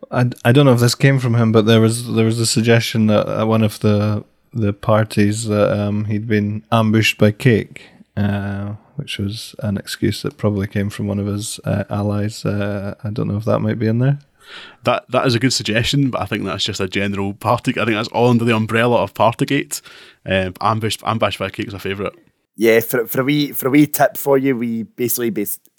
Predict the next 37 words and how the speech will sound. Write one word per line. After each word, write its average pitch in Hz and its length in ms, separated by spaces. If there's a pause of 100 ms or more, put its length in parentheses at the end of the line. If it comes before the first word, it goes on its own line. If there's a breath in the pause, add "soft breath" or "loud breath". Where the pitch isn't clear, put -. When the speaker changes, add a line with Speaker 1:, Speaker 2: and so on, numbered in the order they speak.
(160)
Speaker 3:
grouped 151 240
Partygate 117 480
together 104 280
as 92 140
one 98 200
thing, 98 360 (140)
because 113 200
obviously 107 280
for - 100
the 101 80
size 113 240
of 95 60
an 95 80
article, 92 420 (400 soft breath)
we've 92 140
just 113 180
taken 95 220
Partygate 95 480
as, 90 180
as, 90 300
as 90 160
the 101 60
one 95 180
thing. 87 340
So 90 380 (680)
that 104 220
is, 85 260
that 98 140
would 76 140
come 92 100
under 87 140
the 82 80
bracket 82 340
of 82 280
Partygate, 85 340
of - 100
course. - 360